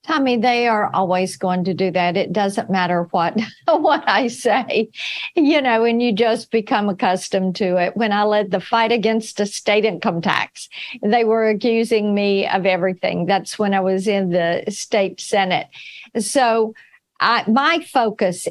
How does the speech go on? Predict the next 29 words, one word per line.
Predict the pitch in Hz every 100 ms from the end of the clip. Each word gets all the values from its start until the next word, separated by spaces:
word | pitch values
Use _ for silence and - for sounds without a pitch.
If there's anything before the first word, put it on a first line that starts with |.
| -
is | 233 226 -
to | 214
make | 202 196 -
certain | - 233 220 220 190 180
that | 185 190
we | 208
protect | 202 180 - 170 -
children. | - 175 170 165 165 -
If | 196 -
there | 220 240 269
are | - 208 214 196 196 190 - _ _ -
pharmaceuticals | 226 240 277 269 269 226 196 - 165 170 175 - _ -
that | 220
are | 214 202
being | 214 220 208 196
used | 214 220 214 - -
off-label, | 208 226 - 233 214 185 175 180 - -
it | 220 220 196
needs | 220 214 208 180 - - _ _ -
to | 220 202
stop. | - - 220 170 - _ _ - - _
If | 196 220 220
they | 254 247
have | 262 214
not | 254 269 -
considered | 247 233 - 240 233 196
the | 208
long-term | 190 208 220 226 226 220 208 196 185
effect | 202 196 - 220 - -